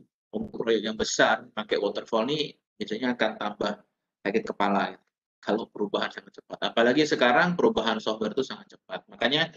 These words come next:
waterfall ini walaupun masih banyak dipakai, mulai ditinggalkan dan mengubah ke dalam bentuk yang metode lain, disusul agile software development. Nah, agile software development ini, eh, lebih fleksibel dan lebih fokus kepada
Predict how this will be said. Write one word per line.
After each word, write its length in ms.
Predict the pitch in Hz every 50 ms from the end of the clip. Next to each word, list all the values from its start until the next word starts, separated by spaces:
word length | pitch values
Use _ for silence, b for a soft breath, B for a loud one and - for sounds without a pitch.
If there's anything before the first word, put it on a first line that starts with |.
| B B B _ _ _
waterfall 460 | - 110 - 120 117 - 139 123 123 147
ini 80 | 175
walaupun 340 | 160 123 123 120 120 131 123
masih 240 | 120 120 120 - 127
banyak 320 | 117 110 110 113 110 110
dipakai, 560 | - - 104 104 - - 170 165 - - - - 123
mulai 240 | 123 127 131 123 123
ditinggalkan 720 | 113 - - 117 117 110 110 104 101 - 147 156 156 -
dan 240 | 123 117 120 117 113
mengubah 640 | 113 110 113 - 117 113 110 117 120 120 - -
ke 100 | - 110
dalam 300 | 107 104 104 107 104 104
bentuk 400 | 104 101 101 101 101 - 120 - -
yang 300 | 113 110 110 110 113 - - _ _ _ _ _ _ _ _
metode 320 | _ 107 104 - 120 113 113
lain, 320 | 110 104 104 110 131 143
disusul 320 | 131 - - 123 120 - _ _ - 110 - -
agile 460 | - 104 - 104 101 101 101 104 104
software 320 | - - 101 - 98 98
development. 560 | - 101 98 _ 98 95 92 - _ _ _ _ _ _ _ _ _ _ _ _ _ _ _ _ _ _
Nah, 160 | - 107 101 110
agile 300 | 110 - 139 143 156 156
software 240 | - 170 147 147 143
development 460 | 135 127 135 123 127 127 135 123 123
ini, 380 | 143 175 208 220 214 214 - -
eh, 220 | - 113 113 113 113
lebih 260 | 117 113 131 127 120
fleksibel 560 | - 135 117 - 135 120 113 123 160 175 170
dan 160 | 147 135 131
lebih 240 | 131 127 135 131 123
fokus 400 | - 139 - - - 170 165 170
kepada 800 | - - 131 - - 113 110 110 117 117 117 117 117 120 120